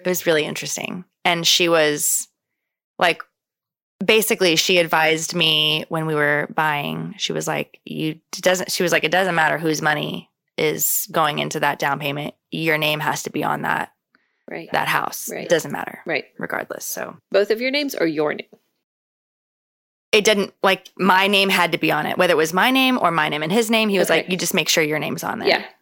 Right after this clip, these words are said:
Speaker 2: Yeah. For sure. Yeah, for sure. So educate yourselves.
Speaker 1: Yeah.
Speaker 2: Yeah. And men too. I mean, I think there's some, uh, th-, what I see in my clients is more shame around men who do not, um,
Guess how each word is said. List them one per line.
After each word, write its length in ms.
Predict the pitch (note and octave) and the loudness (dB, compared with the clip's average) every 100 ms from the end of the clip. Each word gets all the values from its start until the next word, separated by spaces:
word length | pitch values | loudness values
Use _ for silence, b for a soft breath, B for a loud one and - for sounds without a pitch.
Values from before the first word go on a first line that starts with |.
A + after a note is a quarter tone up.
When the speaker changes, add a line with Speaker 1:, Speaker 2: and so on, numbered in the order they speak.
| _ | _
Speaker 2:
Yeah. 180 | - - - _ | -4 -4 -6 _
For 220 | - G3+ | -2 -2
sure. 240 | - - - _ _ _ _ _ _ _ _ _ _ _ _ - | 0 -4 -8 _ _ _ _ _ _ _ _ _ _ _ _ -4
Yeah, 220 | F3 D3 | -2 -4
for 160 | - | -14
sure. 260 | - - - _ - | -18 -18 -18 _ -2
So 260 | A#3+ A#3+ | 2 4
educate 420 | A#3 C4 F4 C#4 | 4 2 0 -4
yourselves. 460 | - D#3+ - - - _ _ _ | -4 -4 -10 -14 -18 _ _ _
Speaker 1:
Yeah. 240 | - E3+ - - _ - | -4 -4 -4 -12 _ -10
Speaker 2:
Yeah. 160 | F#3+ | -10
And 220 | - A3+ C#4 | -6 -6 -4
men 200 | D4 D4 | -4 -4
too. 200 | D#4+ A#3+ | -4 -2
I 80 | |
mean, 140 | G3 F#3 | -2 -4
I 80 | F#3+ | -4
think 180 | F#3+ | -6
there's 260 | F3 E3 E3 | -4 -4 -4
some, 340 | E3 D#3+ D#3 _ _ _ _ _ _ _ _ - - _ _ _ | -6 -6 -8 _ _ _ _ _ _ _ _ -20 -20 _ _ _
uh, 240 | F3 F3 E3+ | -6 -6 -8
th-, 80 | - _ - | -12 _ -2
what 140 | F#3 | 2
I 60 | E3+ | 2
see 160 | F3 | 0
in 80 | D#3+ | -2
my 100 | D#3 | -2
clients 340 | D3+ D#3 D3+ | -4 -6 -6
is 180 | - D3 - - | -6 -8 -10 -10
more 340 | D#3+ E3 D#3+ | -6 -4 -6
shame 560 | D#3 - D3 D3 E3+ - | -6 -4 -2 -2 -2 -4
around 320 | - E3+ E3+ E3 | -6 -6 -6 -6
men 260 | D#3 D#3+ | -6 -6
who 160 | E3+ F3 | -8 -10
do 160 | - | -10
not, 300 | D#3+ D#3 D#3 - _ _ _ _ _ _ _ _ _ | -10 -10 -10 -12 _ _ _ _ _ _ _ _ _
um, 300 | F3 D#3 D3+ | -14 -12 -14